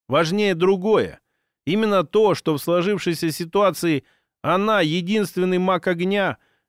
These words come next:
который мог бы выступить за их семью в случае полноценного вторжения. Да, девушка сейчас даже не задумывалась о том, что не так давно, когда произошло очередное вторжение твари из пустоши, не сильно крупное,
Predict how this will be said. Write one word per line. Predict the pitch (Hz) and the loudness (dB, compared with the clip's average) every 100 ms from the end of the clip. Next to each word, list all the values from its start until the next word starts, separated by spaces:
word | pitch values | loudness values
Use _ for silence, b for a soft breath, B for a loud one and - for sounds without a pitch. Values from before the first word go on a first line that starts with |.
| _ | _
который | 131 139 175 185 | -6 0 0 2
мог | 196 165 | 0 0
бы | 170 | 0
выступить | 180 190 - 147 156 | 0 -2 -4 -4 -4
за | 139 170 | 0 0
их | 160 | -2
семью | - 170 170 196 202 - b b b | -4 -4 -2 0 0 -2 b b b
в | - | -6
случае | 180 208 165 185 | -2 -2 -2 -4
полноценного | 151 190 185 185 165 - 202 185 175 | 0 2 2 0 -2 -2 -2 0 0
вторжения. | 147 - 175 170 185 170 95 73 _ _ _ _ _ _ | -2 -2 0 0 0 0 -4 -10 _ _ _ _ _ _
Да, | 151 208 120 | 0 2 0
девушка | 117 190 247 185 - 127 | -2 0 2 0 0 -4
сейчас | - 143 214 196 | -4 -2 0 0
даже | 190 196 208 | 2 0 0
не | 214 | 0
задумывалась | 190 214 196 254 175 139 131 139 | 0 0 0 -2 2 2 0 0
о | 160 | -2
том, | - 226 185 110 | 0 0 0 -4
что | - 170 | -4 -2
не | 175 175 | -2 0
так | 208 175 | 0 0
давно, | 180 190 226 220 117 | 0 2 2 2 0
когда | 160 180 202 | -2 0 0
произошло | 170 190 175 190 170 208 165 | 2 2 2 0 0 2 2
очередное | 131 165 175 180 190 139 | 2 0 0 0 0 0
вторжение | - 180 180 165 185 165 143 | 0 0 2 2 0 2 0
твари | 131 147 175 170 143 | -2 -2 0 2 0
из | 147 - | -2 -4
пустоши, | - 226 185 127 117 - 78 _ _ - | -6 -4 -4 -4 -6 -8 -16 _ _ -6
не | 156 | -4
сильно | 147 202 196 190 | -2 -2 -2 -2
крупное, | 233 175 107 107 95 | -2 -2 -4 -12 -12